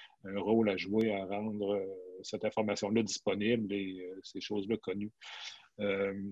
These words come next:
ben, tout, tout le monde connaît le, le, le proverbe. J'imagine que qu'est-ce qui est plus dangereux que de former un employé et de le perdre? C'est de pas le former et de le garder.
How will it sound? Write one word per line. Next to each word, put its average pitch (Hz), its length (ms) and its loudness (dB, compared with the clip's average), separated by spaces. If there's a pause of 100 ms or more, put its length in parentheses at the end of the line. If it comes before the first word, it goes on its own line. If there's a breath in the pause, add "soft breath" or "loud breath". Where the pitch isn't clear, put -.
(800)
ben, 113 380 4
tout, 123 240 6
tout 143 100 12
le 139 60 12
monde 139 260 12
connaît 123 260 12
le, 113 200 12
le, 107 160 8
le 113 120 8
proverbe. 120 520 10
J'imagine 127 580 8
que 107 720 8 (380 loud breath)
qu'est-ce 147 180 12
qui 131 120 12
est 120 40 12
plus - 160 8
dangereux 127 800 12
que 113 100 6
de 110 140 10
former 127 320 10
un 127 80 12
employé 120 400 12
et 135 40 12
de 117 100 10
le 98 80 4
perdre? 135 500 8 (600 loud breath)
C'est 120 120 6
de 110 80 10
pas 135 140 12
le 135 60 12
former 127 340 12
et 131 100 6
de 113 80 8
le 110 80 4
garder. 110 340 6